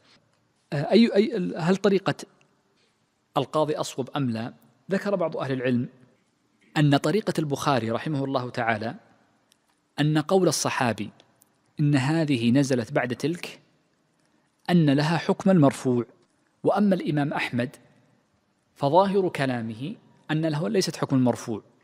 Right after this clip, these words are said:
وإنما تكون من باب الاجتهاد، لأنه لم يذكر شيئا منها في المسند. نبه على هذا الملحظ الدقيق لمنهج البخاري وغيره الشيخ تقي الدين. نعم.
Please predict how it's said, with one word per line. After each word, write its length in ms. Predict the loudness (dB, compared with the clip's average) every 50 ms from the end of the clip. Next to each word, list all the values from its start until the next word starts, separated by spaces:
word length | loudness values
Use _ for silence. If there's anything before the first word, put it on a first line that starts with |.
| _ _ _ -6
وإنما 320 | -2 2 4 4 4 4
تكون 360 | 2 0 -2 0 0 2 4
من 140 | 4 4 4
باب 200 | 4 2 0 0
الاجتهاد، 560 | -2 -6 -6 -8 -8 -6 -4 -4 -4 -6 -8 -14 _ _ _ _ _ _ _ _ _ _ _ _ _ _ _ _ _ -4
لأنه 560 | 0 0 2 4 4 4 6 6 4 4 4
لم 220 | 6 6 6 6 6
يذكر 380 | 4 4 2 -2 -6 -6 -4
شيئا 380 | -2 0 0 0 0 0 -2 -2
منها 360 | 0 0 0 0 0 0 -2
في 80 | -2 -2
المسند. 440 | -4 -4 -4 -6 -8 -12 -14 -14 -16 _ _ _ _ _ _ _ _ _ _ _ _ _ _ _ -4 -2
نبه 240 | -2 0 0 0
على 200 | 0 0 0 -2
هذا 200 | -4 -6 -6 -6
الملحظ 340 | -4 -4 -6 -6 -4 -4 -4
الدقيق 600 | -4 -4 -6 -6 -6 -6 -8 -8 -8 -10 -12 -20 _ _ _ _ _ _ _ _ _ _ _ _ _ _ _ _ _ -10
لمنهج 420 | -6 -2 -2 0 -2 -2 -4 -4
البخاري 600 | -4 -4 -4 -6 -2 -2 -2 0 0 -2 -4 -6 _ _ _ _ _ _ _ _ _ _ _ _ _ _ _ _ -4
وغيره 420 | 0 0 2 2 0 -2 -2 -6 -8 -16 _ _ _ _ _ _ _ _ _ _ _ _ _ _ -8 -6
الشيخ 280 | -6 -4 -4 -6 -6
تقي 280 | -6 -6 -4 -2 -2 -2
الدين. 420 | -2 0 2 2 4 4 2 0 -6 -14 _ _ _ _ _ _ _ _ _ _ -10
نعم. 160 | -10 -10 -10